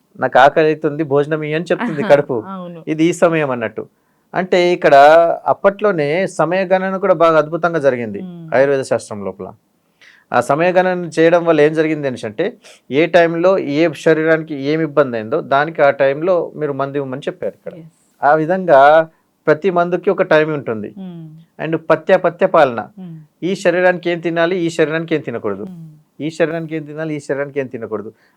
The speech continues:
Speaker 1: అట్లా ఏ శరీరానికి ఆ శరీరం యొక్క తత్వాన్ని బట్టి రోగానికి మందు ఉండేది.
Speaker 2: మ్మ్.
Speaker 1: ఇప్పుడు ఎలా ఉంది పరిస్థితి తెలుసా? అలోపతిలో
Speaker 2: మ్మ్.
Speaker 1: జ్వరం వచ్చిందా, పారాసిటమాల్ తీసుకో.
Speaker 2: అవును.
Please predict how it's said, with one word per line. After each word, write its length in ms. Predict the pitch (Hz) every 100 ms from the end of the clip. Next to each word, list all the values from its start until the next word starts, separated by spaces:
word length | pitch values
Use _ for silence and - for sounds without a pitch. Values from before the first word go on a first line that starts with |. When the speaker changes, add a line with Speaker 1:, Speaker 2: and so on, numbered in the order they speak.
| -
Speaker 1:
అట్లా 420 | 147 143 139 147
ఏ 240 | 139 151
శరీరానికి 520 | 170 180 170 175 175 170
ఆ 280 | 151 147
శరీరం 500 | 147 - 139 160 170
యొక్క 180 | 170 165
తత్వాన్ని 500 | 147 139 - 185 180
బట్టి 440 | 151 147 226 269 294 _ _ _ _ 120
రోగానికి 600 | 143 165 175 175 170 208
మందు 260 | 185 180
ఉండేది. 300 | 147 123 196 190
Speaker 2:
మ్మ్. 320 | 175 160 151 160 _ _ _ _ -
Speaker 1:
ఇప్పుడు 200 | 147 160
ఎలా 220 | 156 175
ఉంది 400 | 190 180 180 180
పరిస్థితి 460 | 165 156 156 170 160
తెలుసా? 440 | 160 143 139 123
అలోపతిలో 720 | 127 147 151 143 127 123 131 180
Speaker 2:
మ్మ్. 300 | 175 160 120
Speaker 1:
జ్వరం 220 | 151 170
వచ్చిందా, 460 | 170 165 143 170 196 - -
పారాసిటమాల్ 440 | 151 147 143 135 120
తీసుకో. 260 | 110 -
Speaker 2:
అవును. 520 | 170 180 170 165 _